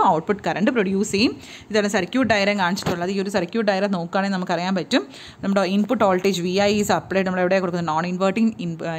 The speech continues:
input terminal of the op amp-ിൽ നമ്മൾ input voltage കൊടുത്തു. ഓക്കെ, എന്നിട്ട് എന്താ, എന്ത് പറ്റും? According to ഒരു വിർച്വൽ ഷ-, നമ്മൾ വിർച്വൽ, ആ, short concept ഒക്കെ പഠിച്ചിട്ടുണ്ട്. Voltage at the input terminal of an op amp will be equal to voltage at the non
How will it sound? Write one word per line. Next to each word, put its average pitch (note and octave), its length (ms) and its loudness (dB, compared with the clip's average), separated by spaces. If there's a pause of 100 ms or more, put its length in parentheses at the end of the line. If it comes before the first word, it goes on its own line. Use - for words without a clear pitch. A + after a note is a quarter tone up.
input F3+ 260 -4
terminal E3+ 280 -2
of - 100 -20
the F#3+ 140 -2
op - 200 -8
amp-ിൽ F3+ 180 -4
നമ്മൾ E3+ 200 -6
input G3 320 -6
voltage E3+ 440 -4
കൊടുത്തു. D#3+ 280 -2 (480)
ഓക്കെ, D#4+ 180 0 (340)
എന്നിട്ട് A#3 260 2
എന്താ, G#3+ 140 6 (140)
എന്ത് G3+ 140 4
പറ്റും? G3 260 4
According G3+ 260 2
to A3+ 80 4
ഒരു G#3+ 120 6
വിർച്വൽ F#3 380 4
ഷ-, G3 160 2
നമ്മൾ F#3+ 140 2 (100)
വിർച്വൽ, A#3 300 0 (160)
ആ, - 20 2 (160)
short G3 260 2 (120)
concept F#3+ 380 0
ഒക്കെ G3 140 0
പഠിച്ചിട്ടുണ്ട്. F3 460 0 (460)
Voltage G3+ 380 4
at F#3+ 80 0
the G3+ 120 4
input F#3+ 300 0
terminal F#3+ 380 2 (320)
of D#3+ 180 -2
an F3+ 120 2
op - 180 -6
amp G#3 140 2
will F#3 180 0
be A#3 40 0 (120)
equal F3+ 280 -2
to C#4+ 100 -2
voltage F3+ 260 0
at F#3 60 -6
the F3+ 100 -2
non D#3+ 100 0